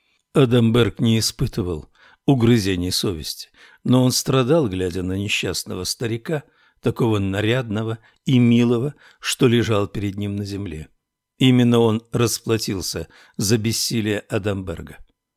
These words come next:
Едва рассвело, как тело увезли в специальном фургоне. Конти еще раньше прибыл на место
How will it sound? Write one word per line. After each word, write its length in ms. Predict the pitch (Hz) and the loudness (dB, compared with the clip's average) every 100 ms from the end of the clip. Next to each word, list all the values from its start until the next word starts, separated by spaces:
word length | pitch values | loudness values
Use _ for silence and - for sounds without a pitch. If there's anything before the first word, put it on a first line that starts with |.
| _ _ _ _ _ _ _ | _ _ _ _ _ _ _
Едва 440 | - 104 110 120 160 | -4 0 0 2 2
рассвело, 560 | 147 - 95 82 82 - _ - _ | 0 -4 -4 -4 -8 -12 _ -20 _
как 220 | - 123 - | 0 0 0
тело 300 | 156 139 127 | 0 2 2
увезли 420 | 117 110 113 135 | 0 -2 -4 -4
в 60 | |
специальном 640 | - - 120 117 107 104 90 | -6 -12 -6 -4 -2 -4 -6
фургоне. 560 | 107 95 85 80 78 _ _ _ - | -8 -8 -8 -10 -14 _ _ _ 0
Конти 360 | 151 156 - | 2 2 0
еще 320 | 92 87 - | -4 -4 -4
раньше 340 | 98 90 - 82 | -4 -4 -6 -6
прибыл 360 | - 92 90 | -6 -4 -6
на 160 | 92 95 | -6 -4
место 460 | 107 160 - 151 | -4 -4 -4 -4